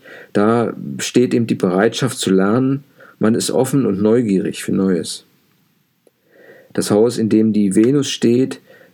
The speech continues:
ähm, ist ein Haus, wo es, ähm, wo der Wunsch besteht nach Gemeinsamkeit, Flirt und Logik, Erotik. Das Haus, wo der Mars, der Mars steht,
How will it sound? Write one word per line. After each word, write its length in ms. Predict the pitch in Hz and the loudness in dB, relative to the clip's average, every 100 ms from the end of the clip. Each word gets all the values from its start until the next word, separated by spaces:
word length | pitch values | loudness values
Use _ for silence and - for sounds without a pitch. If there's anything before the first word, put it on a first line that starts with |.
| _ _ | _ _
ähm, 380 | - 110 110 110 | 0 2 2 0
ist 180 | - 113 | 0 -2
ein 140 | 104 | 0
Haus, 560 | 101 104 123 127 - - - | 0 2 2 -2 -8 -12 -8
wo 320 | 110 104 107 | 0 2 2
es, 460 | 95 107 - - - | 2 -2 -4 -4 0
ähm, 440 | 104 101 101 98 95 - - - | 0 0 -2 -4 -10 -20 -20 -6
wo 120 | - | 0
der 180 | 101 104 | 2 2
Wunsch 280 | 104 135 135 | 2 0 0
besteht 420 | 123 - 117 113 | -4 0 0 0
nach 180 | 110 107 | 0 -2
Gemeinsamkeit, 880 | - 95 98 117 117 113 101 104 104 | 0 2 2 2 0 0 0 0 0
Flirt 480 | - 107 104 107 - | 0 2 2 0 -2
und 160 | 92 | -2
Logik, 540 | 98 107 110 87 - - _ _ _ _ | 2 2 0 -4 -12 -20 _ _ _ _
Erotik. 600 | 95 98 107 110 82 - - _ _ _ - - _ _ _ _ _ _ _ _ _ _ _ _ _ _ _ _ _ _ _ - | -2 2 2 0 -4 -8 -18 _ _ _ -14 -14 _ _ _ _ _ _ _ _ _ _ _ _ _ _ _ _ _ _ _ -14
Das 180 | - | -4
Haus, 260 | 98 101 110 | 0 2 2
wo 60 | 104 | 0
der 140 | 98 | 2
Mars, 520 | 95 101 131 143 - - | 2 2 0 -2 -10 -6
der 180 | - | -2
Mars 400 | 101 98 131 151 | 0 0 0 -2
steht, 460 | - 147 143 143 - | -2 0 2 0 -8